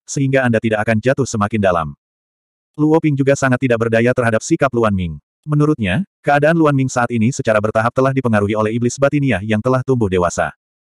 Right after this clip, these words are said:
Jika dia tidak bisa menyingkirkan iblis batiniah tepat waktu, konsekuensinya tidak akan terbayangkan. Dia memiliki kepercayaan diri yang cukup untuk mengalahkan Luan Ming.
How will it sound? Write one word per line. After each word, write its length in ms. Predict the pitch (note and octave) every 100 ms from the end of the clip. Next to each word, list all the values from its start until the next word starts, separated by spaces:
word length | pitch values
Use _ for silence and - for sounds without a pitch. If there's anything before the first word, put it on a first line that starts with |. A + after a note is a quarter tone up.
| _
Jika 240 | D3 D3+ F3
dia 160 | E3
tidak 240 | C#3+ C3 A#2+
bisa 160 | C3+
menyingkirkan 480 | C3 A#2 A2+ A2+ A#2+
iblis 240 | A2+ A2+ B2
batiniah 400 | A#2 B2 A#2 A2+
tepat 240 | B2 A#2
waktu, 400 | B2 - G#2 F2 _ D3+
konsekuensinya 640 | C#3+ C#3+ B2 A2 A2+ B2+
tidak 240 | C#3 B2
akan 160 | B2 A2+
terbayangkan. 540 | G#2 G2+ F#2 E2+ E2 D2+ - _ _ _ _ _ _ _ -
Dia 160 | D3+ D#3+ F3+
memiliki 320 | C#3+ C3 C#3
kepercayaan 480 | C3+ B2 A#2+ A2+ A#2
diri 240 | A#2 B2
yang 160 | C3 B2
cukup 320 | C#3+ C#3+ C3
untuk 160 | A#2+
mengalahkan 400 | A#2 G#2+ A#2 C#3
Luan 240 | G#2+ G#2+ G2+
Ming. 240 | F#2 D#2+